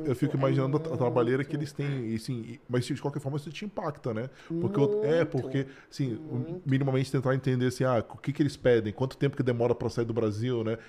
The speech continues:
Speaker 1: Eu tenho a menor
Speaker 2: É.
Speaker 1: ideia quanto que leva um tempo o navio que chega do Brasil
Speaker 2: O
Speaker 1: pra
Speaker 2: navio
Speaker 1: chegar aqui.
Speaker 2: demora um mês, mais ou menos, pra chegar. E, e tudo depende daqui, quando chega aqui. Se vai pra inspeção, por exemplo. Então,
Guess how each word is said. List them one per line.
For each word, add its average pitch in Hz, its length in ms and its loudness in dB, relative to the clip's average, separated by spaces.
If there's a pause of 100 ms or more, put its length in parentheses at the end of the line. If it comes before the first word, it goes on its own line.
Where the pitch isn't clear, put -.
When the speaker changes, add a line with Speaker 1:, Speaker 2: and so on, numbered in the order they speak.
(120)
Speaker 1:
Eu 117 80 -4
tenho 175 180 0
a - 20 0
menor 220 120 0
Speaker 2:
É. 175 40 -4
Speaker 1:
ideia 127 180 4
quanto 127 220 -6
que - 80 -4
leva 117 160 2
um 113 180 -4
tempo 117 280 -2
o - 20 -2
navio 113 340 0
que - 80 -14
chega 113 240 0
do 101 160 -6
Brasil 110 320 0
Speaker 2:
O - 40 -4
Speaker 1:
pra - 80 0
Speaker 2:
navio - 220 0
Speaker 1:
chegar - 100 2
aqui. 294 40 -2
Speaker 2:
demora 277 200 0
um 254 100 -4
mês, 226 600 -6
mais 190 180 -8
ou 180 60 -6
menos, 175 320 -8
pra - 120 -18
chegar. 170 340 -14
E, 170 580 -12
e 202 80 -14
tudo 262 200 -6
depende 233 400 -8
daqui, 202 360 -16
quando 165 200 -12
chega 180 260 -12
aqui. - 180 -18
Se - 160 -18
vai 170 180 -10
pra 185 160 -14
inspeção, 160 680 -12
por 139 100 -14
exemplo. 135 300 -14 (120)
Então, 185 380 -10